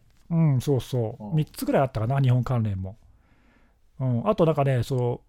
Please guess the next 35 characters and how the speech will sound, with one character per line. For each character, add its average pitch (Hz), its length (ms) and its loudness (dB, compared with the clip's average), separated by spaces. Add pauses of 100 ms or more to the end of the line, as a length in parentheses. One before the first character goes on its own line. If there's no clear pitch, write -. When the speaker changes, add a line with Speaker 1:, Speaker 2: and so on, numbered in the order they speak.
(240)
Speaker 1:
使 - 180 2
っ 185 60 -2
て - 200 0
い 175 60 6
る 165 120 2
ツ - 180 -2
ー 160 100 4
ル、 240 220 -4 (100)
チ 196 80 0
ャ 190 60 6
イ - 20 6
ナ 190 80 6
チ - 80 0
ョ 190 40 4
ッ - 40 0
パ 147 200 2
ー 127 40 2
っ - 20 -2
て - 80 -2
い 117 40 2
う 113 40 2
ウ - 20 2
ェ 123 80 2
ブ 123 80 -2
シ 147 100 0
ェ 139 40 2
ル 135 80 0
を 131 60 0
使 - 160 -4
っ 135 60 -2
て 139 140 -6
ま 131 200 0
す - 100 -10
と 104 80 -6
か 113 380 -4